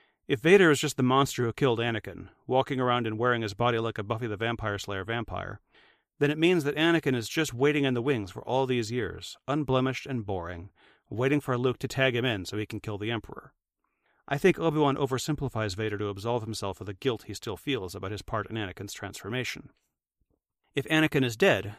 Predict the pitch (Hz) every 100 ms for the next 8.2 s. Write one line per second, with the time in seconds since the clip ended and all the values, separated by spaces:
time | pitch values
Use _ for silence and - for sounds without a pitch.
0 | - 127 143 143 135 127 123 123 117 -
1 | 110 104 120 110 104 156 147 - - _
2 | _ _ _ _ _ - 131 131 165 156
3 | 147 135 170 135 98 - 98 87 80 98
4 | 110 117 87 - - 123 82 - - _
5 | _ _ _ _ _ _ _ _ - -
6 | 151 202 175 170 - 165 - 147 139 135
7 | 123 - 139 175 143 101 - 98 - -
8 | - -